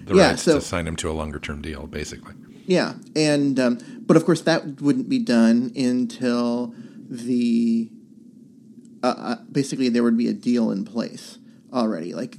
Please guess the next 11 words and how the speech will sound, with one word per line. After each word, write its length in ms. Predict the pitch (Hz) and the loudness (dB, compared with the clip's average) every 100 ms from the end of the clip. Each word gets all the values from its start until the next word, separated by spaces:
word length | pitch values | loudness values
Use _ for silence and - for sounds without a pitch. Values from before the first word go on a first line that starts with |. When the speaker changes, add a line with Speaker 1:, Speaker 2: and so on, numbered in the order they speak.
| - | -10
Speaker 2:
the 120 | - | -4
Seahawks 400 | 135 - 131 120 | -4 -2 -4 -2
would 120 | 131 110 | -8 -8
be 80 | |
given 440 | 120 120 120 123 123 | -6 0 0 2 -2
permission 460 | 127 120 117 127 | -4 -2 -2 -2
to 80 | 117 | -2
talk 260 | 113 117 - | -2 -4 -2
to 80 | 120 | -2
his 120 | 113 | 0
agent. 420 | 117 117 117 117 | 2 2 4 0